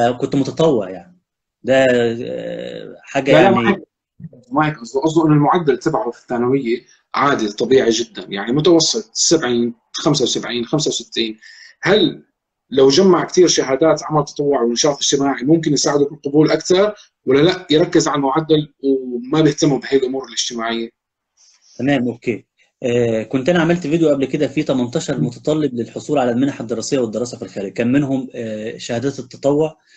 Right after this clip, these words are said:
Speaker 1: لكن للأسف المنحة الحكومة الرومانية مش بتطلب شهادة تطوع. يعني ت-، منحة الحكومة التركية ممكن تضيف شهادة تطوع، بيبقوا ط-، طالبينها. أنت تقريبًا أنت ممكن تعرف الكلام ده. ودليل إن شهادة التطوع دايمًا المنحة دي بيدوها الإنسان، آه، متميز عن غيره.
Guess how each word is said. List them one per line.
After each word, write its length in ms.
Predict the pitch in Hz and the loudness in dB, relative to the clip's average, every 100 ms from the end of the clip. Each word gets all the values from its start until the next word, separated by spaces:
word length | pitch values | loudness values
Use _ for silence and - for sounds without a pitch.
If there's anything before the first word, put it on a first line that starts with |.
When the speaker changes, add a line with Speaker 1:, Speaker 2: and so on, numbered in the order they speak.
| _ _ _ _ - | _ _ _ _ -4
Speaker 1:
لكن 220 | 131 - | -2 2
للأسف 580 | 147 143 160 156 143 - 120 | 2 2 0 -2 -4 -6 -4
المنحة 400 | 120 147 - 113 | 0 0 -2 -8
الحكومة 320 | 117 - 147 | -10 -4 0
الرومانية 380 | 135 131 139 143 | 0 0 2 2
مش 220 | 127 139 | 2 2
بتطلب 400 | 120 127 127 107 | -2 -6 -8 -10
شهادة 240 | - 110 101 | -6 -6 -6
تطوع. 500 | - - 87 82 _ _ - | -10 -10 -10 -12 _ _ -12
يعني 360 | 104 107 - | -10 -8 -10
ت-، 120 | - | -4
منحة 320 | 143 160 170 - | -2 0 -2 -6
الحكومة 300 | 143 170 165 | -6 -4 -4
التركية 440 | - - 175 151 | -6 0 2 2
ممكن 360 | 110 117 127 123 | 0 -4 -6 -8
تضيف 260 | 113 127 - | -8 -6 -4
شهادة 140 | 110 | -6
تطوع، 240 | - 117 | -2 -2
بيبقوا 200 | 120 131 123 | 0 -2 -2
ط-، 240 | 143 139 | -4 -4
طالبينها. 320 | 127 123 147 107 | -4 0 0 -2
أنت 140 | - - - | -8 -18 -8
تقريبًا 260 | - 180 | 0 2
أنت 360 | 170 160 143 113 | 4 2 0 -2
ممكن 400 | 139 151 127 120 - - | -6 -6 -6 -6 -10 -4
تعرف 300 | 147 131 - | -2 -2 -6
الكلام 340 | - 104 95 | -16 -14 -14
ده. 80 | 87 _ _ - - - _ 131 | -16 _ _ -20 -20 -20 _ -2
ودليل 420 | 143 185 202 185 | 2 2 2 2
إن 140 | 160 | 0
شهادة 260 | 139 160 170 | 0 -2 -2
التطوع 400 | 139 - 175 147 | -4 0 2 4
دايمًا 220 | 170 156 | 2 2
المنحة 560 | 147 143 123 175 175 147 | -2 -4 -2 -2 -2 -2
دي 60 | |
بيدوها 300 | 147 131 151 | -2 -2 -2
الإنسان، 500 | 156 127 117 147 139 - - | -4 -6 -4 -2 -2 -8 -16
آه، 180 | 117 113 | -16 -12
متميز 480 | 131 143 160 165 107 | -10 -2 0 0 -2
عن 140 | 101 | -8
غيره. 200 | 101 95 | -14 -20